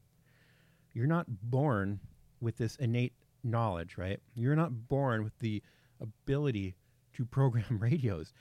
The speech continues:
You're not born with the ability to build antennas, right? You have to learn this stuff. Everybody has to learn this stuff. So never, ever feel, uh,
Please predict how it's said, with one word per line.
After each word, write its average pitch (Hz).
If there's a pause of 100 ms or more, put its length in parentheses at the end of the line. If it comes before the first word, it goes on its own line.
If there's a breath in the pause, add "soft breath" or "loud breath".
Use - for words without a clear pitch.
(160 loud breath)
You're 151
not 110
born 120
with 127
the 131
ability 120
to 117
build 131
antennas, 135
right? 104 (960)
You 131
have 131
to 147
learn 123
this 104
stuff. - (800 soft breath)
Everybody 143
has 107
to 98
learn 101
this 95
stuff. 90 (640 soft breath)
So 117 (1300 loud breath)
never, 135 (120)
ever 107 (140)
feel, 110 (320)
uh, 104